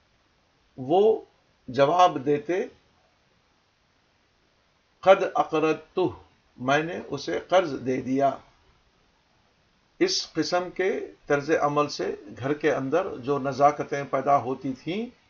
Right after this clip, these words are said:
ان سے صحابہ کس طرح نمٹتے تھے، اس کا اندازہ ایک واقعے سے ہوگا۔ حضرت عمر نے جب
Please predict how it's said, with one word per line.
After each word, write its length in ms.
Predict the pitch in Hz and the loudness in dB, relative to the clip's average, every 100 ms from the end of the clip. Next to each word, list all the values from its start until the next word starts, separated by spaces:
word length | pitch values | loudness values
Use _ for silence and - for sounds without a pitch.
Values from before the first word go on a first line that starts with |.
| _ _ _ _ _ _ _ - | _ _ _ _ _ _ _ -4
ان 160 | 160 180 | -4 -2
سے 220 | 170 165 | -2 -2
صحابہ 480 | 156 131 143 160 156 | 0 0 2 0 -2
کس 240 | 165 160 | -2 -2
طرح 280 | 143 131 143 | 0 2 2
نمٹتے 500 | 135 151 151 - 175 | 0 -2 -4 -4 -6
تھے، 280 | 185 202 254 - _ _ - | -4 -4 -4 -10 _ _ -6
اس 180 | 156 - | -6 -2
کا 200 | 151 - | 0 0
اندازہ 560 | 139 135 139 147 196 - - | -2 0 0 2 0 -2 -6
ایک 320 | - 147 147 - | -2 -2 -2 -8
واقعے 420 | 120 127 - 123 | -4 -4 -4 -8
سے 160 | - 117 | -6 -6
ہوگا۔ 260 | 120 120 113 - _ _ _ _ _ _ _ _ _ _ _ _ _ _ _ _ _ _ _ _ _ _ _ _ _ _ _ _ _ | -6 -6 -6 -8 _ _ _ _ _ _ _ _ _ _ _ _ _ _ _ _ _ _ _ _ _ _ _ _ _ _ _ _ _
حضرت 320 | - 165 196 185 | 0 2 2 0
عمر 240 | 165 165 | 0 0
نے 240 | 170 185 | -2 -8
جب 200 | 170 156 | -2 -2